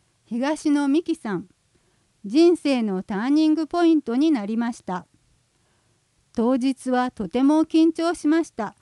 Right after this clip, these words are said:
コロナの影響で柏原を走ることができず、残念でしたが、代替措置で走れる環境を作っていただいた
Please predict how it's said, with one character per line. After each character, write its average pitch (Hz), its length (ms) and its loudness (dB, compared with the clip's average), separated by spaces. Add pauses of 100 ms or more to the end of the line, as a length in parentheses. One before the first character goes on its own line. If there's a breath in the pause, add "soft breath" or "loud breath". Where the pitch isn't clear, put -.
(540)
コ 320 160 0
ロ 339 120 2
ナ 277 160 2
の 208 120 -4
影 196 240 -6
響 269 260 -4
で 269 240 -6 (160)
柏 254 380 -8
原 285 260 -4
を 277 40 -4
走 233 280 -8
る 320 100 -4
こ 254 140 -4
と 233 120 -4
が 208 140 -6
で 185 160 -8
き 277 140 -6
ず、 220 260 -8 (220)
残 240 300 0
念 330 220 4
で 254 140 -4
し - 60 -20
た 226 180 -8
が、 208 220 -6 (400 soft breath)
代 233 240 -2
替 285 240 -4
措 311 180 -4
置 285 180 -6
で 214 100 -6
走 202 260 -10
れ 254 140 -4
る 254 120 -8
環 247 320 -4
境 277 220 -2
を 277 80 -2
作 - 260 -8
っ 320 40 -6
て 269 200 -6
い 247 60 -6
た 277 120 -4
だ 285 140 -4
い 254 80 -6
た 208 300 -8